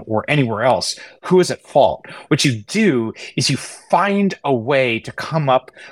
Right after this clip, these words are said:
with a resolution to the conflict that meets the needs of the parties,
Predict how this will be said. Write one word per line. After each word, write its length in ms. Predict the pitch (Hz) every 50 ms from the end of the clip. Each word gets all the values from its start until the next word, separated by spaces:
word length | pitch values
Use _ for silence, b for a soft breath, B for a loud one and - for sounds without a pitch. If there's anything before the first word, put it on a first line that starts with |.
| B B
with 160 | 143 139 -
a 80 | 135 117
resolution 960 | 104 104 101 101 98 110 135 175 180 196 208 185 180 190 180 - - 190 185
to 120 | - -
the 80 | - 196
conflict 800 | - - - - 139 131 123 - - 123 113 - - - - b b b b b b -
that 300 | 131 139 131 - - 110
meets 560 | 113 120 127 139 165 - - - - - - - _ _ _ _ -
the 160 | 120 120 135
needs 560 | 123 123 123 131 143 139 127 117 113 107 - - -
of 180 | 127 139 131 113
the 100 | 139 131
parties, 840 | - - - - 151 135 120 107 95 90 90 98 98 - - - B